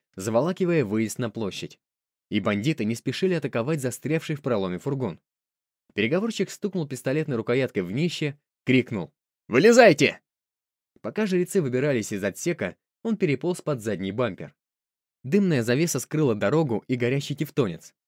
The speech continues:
Лучшего момента не будет. Дюк обернулся. «Вы двое!» Он указал на жрецов, которые до этого лежали рядом с ним. «Пойдете со мной.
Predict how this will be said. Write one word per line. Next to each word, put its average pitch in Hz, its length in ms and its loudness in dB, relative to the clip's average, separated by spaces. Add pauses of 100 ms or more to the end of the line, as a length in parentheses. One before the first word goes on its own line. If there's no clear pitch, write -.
(200)
Лучшего 160 440 0
момента 123 400 -2
не 117 100 -2
будет. 104 400 -6 (540)
Дюк 143 260 0
обернулся. 131 580 -2 (600)
«Вы 120 180 6
двое!» 113 420 6 (360)
Он 190 120 0
указал 151 360 0
на 127 100 0
жрецов, 120 420 -2
которые 147 380 -2
до 123 80 0
этого 156 280 0
лежали 139 360 0
рядом 113 320 -2
с - 120 -10
ним. 107 220 -6 (360)
«Пойдете 110 400 2
со 120 140 2
мной. 107 300 -2